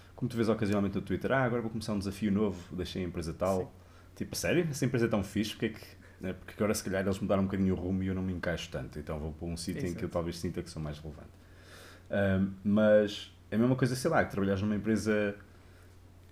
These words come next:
Speaker 1: de serralharia ou cerâmica e eles dizem, "Pessoal, vamos deixar de fazer pratos e vamos começar a fazer canecas." E tu dizes,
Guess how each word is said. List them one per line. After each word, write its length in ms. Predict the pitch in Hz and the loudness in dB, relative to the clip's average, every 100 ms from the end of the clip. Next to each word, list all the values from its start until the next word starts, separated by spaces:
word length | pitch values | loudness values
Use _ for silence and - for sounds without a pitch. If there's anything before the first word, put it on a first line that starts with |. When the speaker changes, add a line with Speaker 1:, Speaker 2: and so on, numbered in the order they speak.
| - - - | -20 -20 -12
Speaker 1:
de 60 | - | -8
serralharia 560 | 95 107 95 90 98 | -2 2 2 4 4
ou 60 | 92 | 4
cerâmica 560 | - 98 95 101 98 104 | 2 2 4 2 2 0
e 40 | |
eles 140 | 104 98 | 2 2
dizem, 160 | 110 | 2
"Pessoal, 220 | 101 123 | 2 2
vamos 180 | 110 110 | 4 2
deixar 200 | 107 113 | 2 0
de 100 | 107 | 0
fazer 260 | - 107 107 | 0 2 2
pratos 380 | 123 117 120 113 | 6 6 6 2
e 20 | |
vamos 180 | 113 - | -2 -2
começar 220 | 120 113 | -2 -2
a 40 | |
fazer 240 | 110 107 110 | 0 -2 -2
canecas." 480 | 120 123 110 90 | -2 -4 -4 -6
E 40 | 85 | -6
tu 80 | |
dizes, 140 | 82 | -6